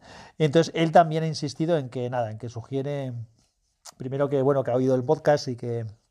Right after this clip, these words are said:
que es verdad que fue una pena que no lo hiciéramos bien, que no nos viéramos bien, pero que sí, que sugiere que, que cuente también qué hice por Madrid el resto del puente. Bueno, lo primero es que no te voy a contar todo lo que hice por Madrid el resto del puente, como podrás imaginar.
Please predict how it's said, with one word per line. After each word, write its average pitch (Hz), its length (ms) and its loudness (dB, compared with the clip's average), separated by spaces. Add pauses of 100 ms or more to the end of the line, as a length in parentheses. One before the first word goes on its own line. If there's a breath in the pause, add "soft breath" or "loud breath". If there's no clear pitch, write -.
(600)
que 131 100 -8
es 110 60 -6
verdad 127 240 0
que 120 120 -8
fue 135 120 -12
una 123 140 -10
pena 127 220 -4
que 127 60 -6
no 127 100 -4
lo 139 80 -2
hiciéramos 131 720 -4 (180)
bien, 165 220 4
que 160 100 -4
no 131 80 -8
nos 127 160 -6
viéramos 135 360 -2
bien, 160 260 -6 (640 loud breath)
pero 170 180 4
que 135 120 -2
sí, 175 120 -4
que 127 220 -2
sugiere 151 500 -2
que, 123 800 0
que 123 140 -10
cuente 175 260 0
también 156 300 2
qué 160 80 0
hice 147 220 0
por 131 160 -4
Madrid 139 340 -4
el 127 80 -2
resto 123 300 -8
del 120 100 -8
puente. 143 460 -6 (640 soft breath)
Bueno, 139 200 2
lo 123 140 0
primero 135 240 2
es 156 100 0
que 139 420 2
no 147 200 0
te 196 80 2
voy 185 80 4
a 127 100 4
contar 123 380 -4
todo 139 120 -4
lo 131 80 -4
que 127 60 -4
hice 127 160 -4
por 123 160 -8
Madrid 123 240 -4
el 139 80 -6
resto 127 240 -8
del 117 80 -8
puente, 113 320 -16
como 110 360 -10
podrás 113 340 -6
imaginar. 117 440 -12